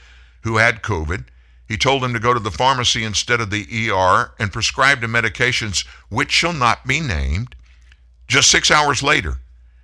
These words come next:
his lung pain was significantly better. By the next morning, his oxygen saturation had improved from eighty-six percent to ninety-eight percent.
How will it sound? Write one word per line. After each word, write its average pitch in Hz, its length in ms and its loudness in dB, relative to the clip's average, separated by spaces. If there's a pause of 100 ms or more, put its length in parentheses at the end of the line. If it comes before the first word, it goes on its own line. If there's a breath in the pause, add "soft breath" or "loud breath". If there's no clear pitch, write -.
(420)
his 135 200 2
lung 170 260 4
pain 90 300 0 (160)
was 127 180 2
significantly 143 840 0
better. 123 400 -2 (180 soft breath)
By 123 140 4
the 135 100 0
next 143 300 0
morning, 143 400 -2 (440 soft breath)
his 131 200 0
oxygen 123 600 2
saturation 123 1000 0 (480 soft breath)
had 117 140 4
improved 120 400 0
from 113 160 -4 (120)
eighty-six 139 520 2
percent 127 360 -2
to 113 80 -4
ninety-eight 117 540 0
percent. 78 400 -4